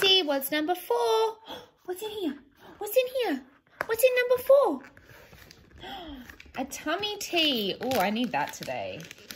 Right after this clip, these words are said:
That is what I need today.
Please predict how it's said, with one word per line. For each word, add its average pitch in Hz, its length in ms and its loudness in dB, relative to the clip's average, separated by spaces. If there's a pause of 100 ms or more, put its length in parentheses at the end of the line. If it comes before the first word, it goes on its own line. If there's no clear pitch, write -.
(120)
That 160 360 -2 (560)
is 160 180 -10
what 151 120 -6
I 147 120 -4
need 139 220 -12
today. - 480 -12